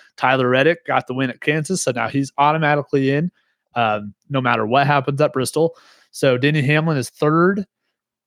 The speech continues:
Byron is fourth, Keselowski is fifth, Ryan Blaney is sixth somehow.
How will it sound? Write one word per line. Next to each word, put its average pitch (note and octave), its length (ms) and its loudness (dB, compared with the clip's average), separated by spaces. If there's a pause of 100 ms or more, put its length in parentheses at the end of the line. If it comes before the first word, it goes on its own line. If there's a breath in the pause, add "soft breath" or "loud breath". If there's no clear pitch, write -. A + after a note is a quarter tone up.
(140)
Byron C#3+ 420 2
is A#2+ 100 -2
fourth, E3+ 600 0 (420)
Keselowski C#3 560 0
is A#2+ 100 -8
fifth, - 440 -2 (180)
Ryan B2+ 300 -2
Blaney C3 320 -4
is A2 140 -10
sixth - 420 -6 (100)
somehow. A2 640 -4